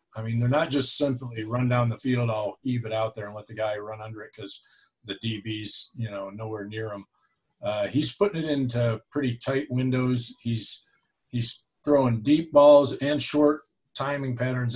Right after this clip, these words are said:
on the money. So I like that. Um,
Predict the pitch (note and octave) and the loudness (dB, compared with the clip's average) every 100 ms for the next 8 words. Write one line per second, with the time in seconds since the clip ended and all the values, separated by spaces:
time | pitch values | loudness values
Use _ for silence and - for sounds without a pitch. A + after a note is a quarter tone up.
0 | - B2 C#3 B2+ A2+ B2 A2+ G2+ A2 A2 | -4 -2 0 -2 0 0 -2 -2 -2 0
1 | A#2 D3+ D3 A#2+ A2+ G#2 - _ _ _ | 4 4 4 0 0 0 -6 _ _ _
2 | _ _ _ - A#2+ B2 A#2+ A#2 | _ _ _ -6 -2 0 2 0